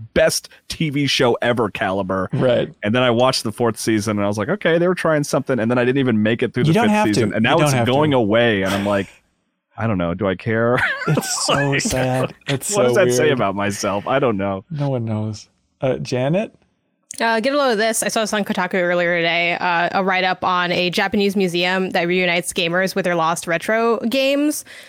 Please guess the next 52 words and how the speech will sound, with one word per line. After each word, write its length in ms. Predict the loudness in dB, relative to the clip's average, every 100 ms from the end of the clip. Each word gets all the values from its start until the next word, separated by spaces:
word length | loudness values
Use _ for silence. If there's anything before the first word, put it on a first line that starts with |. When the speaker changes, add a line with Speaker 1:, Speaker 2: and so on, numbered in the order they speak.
| -12 -2
Speaker 3:
The 60 | 0
museum's 580 | 2 2 0 0 -2
called 460 | -2 0 2 2 0
the 540 | -2 -2 0 0 0 0
Named 400 | 0 2 0 -2
Cassette 320 | -2 -2 0
Museum 360 | 0 0 0 0
in 120 | -2
Tokyo, 640 | -2 -2 0 0 0 0
and 520 | 0 -2 -2 -2 -4 -8 -20 -20 -20 _ _ -10
basically 420 | -4 -2 0 -2 0
they 160 | 0
have 320 | 0 -2 -2
this 180 | -4 -4
collection 460 | -2 -2 -2 0 0
of, 120 | 0
like, 340 | 0 -2 -6 -4
games 320 | 0 0 0
that 120 | 0
have, 600 | 0 0 0 -2 -4 -10 -4
you 120 | -2
know, 60 | 0
and 100 | 0
I'm 80 |
sure, 120 | -2 -2
Kelsey, 240 | -2 -2
you 40 |
see 120 | 0 0
all 80 |
the 120 | 0 0
time, 200 | -2 0
people 160 | 2
writing 180 | 2 2
their 80 | 2
names 260 | 2 0 -2
on 60 |
the 60 | -2
cartridges 560 | -2 -2 -2 0 0
and 100 | -2
stuff, 240 | -2 -2 0
and 80 | 2
their 180 | 4
Speaker 2:
Oh, 220 | 4 4 4
Speaker 3:
old 140 | 2
Speaker 2:
fun. 100 | 2
Speaker 3:
games 200 | 2 2
they 100 | 0
turn 240 | 0 -2 0
in. 260 | 0 0 -2 -8 -20 -20 -18 -4
So, 260 | 0 2
like, 220 | 2 0 0
the 440 | 0 0 0